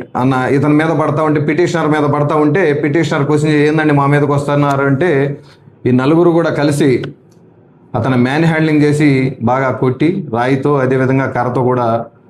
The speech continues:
కొట్టి గాయపరిచారు. గాయపరిచి పోతా పోతా అతనికి చెందినటువంటి ఆటోని, అదేవిధంగా ఒక సెల్ ఫోన్ కూడా బలవంతంగా లాక్కొని వెళ్ళిపోయారు. కాబట్టి దానికి సంబంధించి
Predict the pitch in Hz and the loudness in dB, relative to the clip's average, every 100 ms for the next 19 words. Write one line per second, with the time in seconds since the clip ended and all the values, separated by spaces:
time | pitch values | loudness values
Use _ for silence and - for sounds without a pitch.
0 | - _ - 123 143 151 139 117 127 139 | -20 _ -4 -2 0 2 2 0 0 0
1 | 131 113 127 117 170 - - - - - | 0 -2 -2 0 -2 -6 -16 -20 -20 -20
2 | - - - 123 147 160 156 185 170 147 | -20 -12 -4 -2 0 -2 0 0 0 0
3 | 156 175 170 170 190 160 156 143 - - | -2 0 0 0 0 0 0 -4 -10 -20
4 | - - - - - - - - - 131 | -20 -20 -20 -20 -20 -20 -20 -14 -6 -2
5 | 170 156 160 175 185 180 180 170 175 160 | 0 0 0 0 2 2 2 2 2 2
6 | 160 165 - - - 104 139 143 170 175 | 0 -2 -6 -16 -8 -2 0 2 2 2
7 | 240 - 123 139 160 165 160 139 127 160 | 0 -2 -2 0 2 0 0 -2 -2 0
8 | 180 196 185 180 170 147 147 147 - - | 2 2 2 2 2 0 -2 -6 -14 -20
9 | - - 135 165 170 170 170 151 156 151 | -16 -4 0 0 0 2 2 2 0 0
10 | 156 151 143 160 151 147 135 139 143 151 | 0 0 0 0 2 2 0 0 0 0
11 | 185 180 120 - - - - - - 139 | 2 2 0 -6 -12 -20 -20 -20 -6 -2
12 | 151 143 160 175 160 180 165 165 165 | 0 0 2 2 2 2 2 0 -4